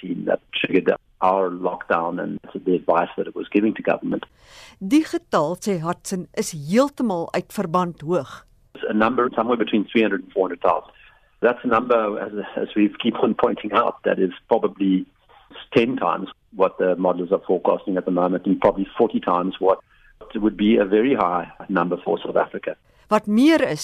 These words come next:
Speaker 2: sê Hudson, die regering is heeltemal bewus van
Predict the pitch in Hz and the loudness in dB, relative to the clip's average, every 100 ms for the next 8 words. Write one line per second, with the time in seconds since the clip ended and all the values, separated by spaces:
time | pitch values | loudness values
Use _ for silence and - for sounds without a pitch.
0 | - 208 180 196 226 - 175 165 - - | -2 -2 0 0 -2 -6 -8 -8 -14 -20
1 | - - 226 233 - 311 311 302 240 202 | -4 2 2 2 2 2 2 0 2 0
2 | 220 277 285 254 240 165 190 - - 214 | 2 2 2 4 2 4 0 0 -4 -2
3 | 196 | -4